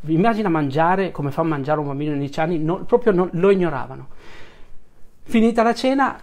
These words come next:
è andato in camera sua, la mamma, per fargli, per rincarare la lezione che volevano dargli, non è andato a dargli la buonanotte, per cui l'ha ignorato, lui al mattino si è suicidato. Quello è il potere del non essere visti, del non essere riconosciuti. Ma questo per dire, ma tutte le persone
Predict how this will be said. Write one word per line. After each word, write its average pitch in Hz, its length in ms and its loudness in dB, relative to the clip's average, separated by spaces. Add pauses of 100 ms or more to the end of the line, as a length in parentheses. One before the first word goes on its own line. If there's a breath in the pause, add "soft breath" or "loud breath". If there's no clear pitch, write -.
è 165 80 -2
andato 175 260 2
in 175 60 0
camera 196 280 0
sua, 247 260 2
la 180 100 4
mamma, 185 440 2 (220)
per 185 440 6
fargli, 170 520 2
per 165 160 4
rincarare 170 540 4
la 143 100 0
lezione 143 380 0
che - 60 -8
volevano 156 320 2
dargli, 214 400 2
non 185 200 4
è 196 60 4
andato 196 340 0
a 190 40 0
dargli 156 280 -2
la 170 80 0
buonanotte, 131 720 -4 (240)
per 147 140 -4
cui 170 160 2
l'ha 151 120 2
ignorato, 139 640 -6 (100)
lui 160 140 -4
al 147 80 -6
mattino 147 340 -10
si 143 100 -16
è 120 40 -12
suicidato. - 600 -16 (400)
Quello 180 240 2
è 151 60 2
il 139 60 -4
potere 233 800 -2
del 147 240 -2
non 185 180 0
essere 170 320 -4
visti, 123 340 -10
del 139 140 -6
non 151 160 -6
essere 170 300 -8
riconosciuti. - 580 -14 (400 loud breath)
Ma 170 120 2
questo 254 320 4
per 190 120 2
dire, 151 200 0
ma 143 100 0
tutte 170 320 -2
le 131 80 0
persone 123 520 -8